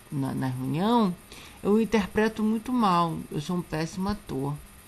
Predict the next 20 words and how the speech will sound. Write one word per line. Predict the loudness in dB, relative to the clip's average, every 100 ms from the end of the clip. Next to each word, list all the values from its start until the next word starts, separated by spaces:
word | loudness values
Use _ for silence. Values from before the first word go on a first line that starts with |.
| -18 -18 -20 -20 -20 -20 -20 -20 -20 -12 0
Olha | 2 4
só, | 0 -2 0 0 0 -8 -18 -20 -20 -20 -20 -6 0
aí | 0
eu | 0
falei | 0 2 2
pra | 0 -2
eles | 0 -4
assim, | -6 -8 -8 -10 -6 0
eu | 2
nunca | 2 0 -2 -2
disse | -2 -2 0 0 -2 -8 -10 -10 -12 -16 -20 -4
que | 0
era | 2 0
ator. | -4 -4 -4 -4 -10 -16 -20 -20 -20 -20 -20 -20 -20 -20 -20 -20 -20 -20 -20 -20 -20 -20 -20 2
Eu | 6 6
nunca | 4 0 0 0 0
disse | -2 -2 -2 -4 -10
que | -10
tinha | -4 -2
carteirinha | 0 -4 -2 -2 0 2 4 4 2 -2